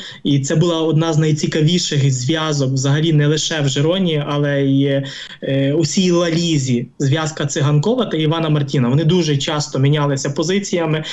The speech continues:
Циганков йшов до середини, Іван на фланг. І ось цей постійний рух попереду, він створював, е, дуже багато проблем суперникам Жерони. Вони заплутували своїх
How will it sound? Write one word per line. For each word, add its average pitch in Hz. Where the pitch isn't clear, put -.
Циганков 156
йшов 143
до 151
середини, 170
Іван 151
на 147
фланг. 127
І 151
ось 156
цей 165
постійний 156
рух 175
попереду, 196
він 170
створював, 165
е, 156
дуже 160
багато 156
проблем 165
суперникам 143
Жерони. 160
Вони 156
заплутували 160
своїх 156